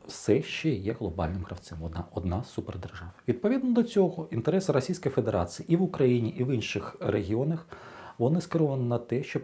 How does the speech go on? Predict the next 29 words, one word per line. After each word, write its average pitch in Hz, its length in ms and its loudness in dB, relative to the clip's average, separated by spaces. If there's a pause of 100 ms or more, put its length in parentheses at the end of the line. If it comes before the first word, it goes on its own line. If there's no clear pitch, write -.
якомога 131 480 4
до-, 110 840 8
е, - 40 -2
більш 117 300 4
довго 101 460 0
з-, 98 100 -2
е, 107 340 6
залишилась 107 640 2
працювати 90 720 -4
стара 82 460 0
система, 113 540 -4
в 143 80 -8
якої 92 360 0
Росія - 440 -2 (120)
важливий 95 580 -2
гравець. 80 440 -4 (800)
Саме 226 320 8
тому 196 320 8
Росія 139 280 4
розпалює 107 460 6
кризиси 98 500 0
навколо, 226 520 6 (300)
і 123 120 4
саме 98 300 4
тому 196 240 4
в, 233 40 -2 (280)
в - 160 -18
тому 135 300 12
числі 185 560 0